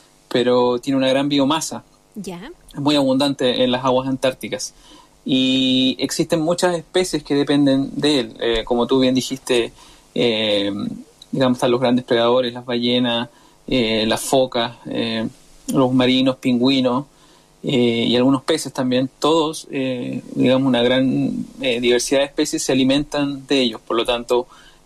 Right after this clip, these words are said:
Speaker 1: eh, es así como se llama que una especie clave en, en el, en el ecosistema antártico,
Speaker 2: Ahora,
Speaker 1: eh,
Speaker 2: ¿es,
Speaker 1: marino.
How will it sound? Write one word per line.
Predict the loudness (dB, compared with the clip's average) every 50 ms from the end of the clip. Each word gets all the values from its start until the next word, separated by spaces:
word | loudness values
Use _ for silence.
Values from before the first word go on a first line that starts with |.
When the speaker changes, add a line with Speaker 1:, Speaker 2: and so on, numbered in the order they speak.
| -8
Speaker 1:
eh, | -4 -2 -2 0 0 0 0 0 0 0 -2 -2 -2
es | 0 0 2
así | 2 2 0 0 0
como | 2 2 2
se | 2 2 0
llama | 2 2 2 2 2 0 0 -2
que | -2 0 0 0 0 0 -2 -2
una | -2 -2 -2
especie | -2 -2 -2 -2 0 -2 -2
clave | -2 0 0 0 0 -2 -4
en, | -8 -14 -12
en | -12 -12 -10
el, | -10 -12 -14 -16 -16 -12
en | -8 -6
el | -6 -4 -4
ecosistema | -2 -2 -2 -2 0 -2 0 0 0 -2
antártico, | -2 -4 -4 -4 -4 -4 -8 -8 -6 -6 -6 -6 -8 _ _ _ _ -20 -20 -20 -18 -8 -2 0
Speaker 2:
Ahora, | 0 2 2 2
Speaker 1:
eh, | 2 2 2
Speaker 2:
¿es, | 4 4
Speaker 1:
marino. | 4 2 2 0 -2 -6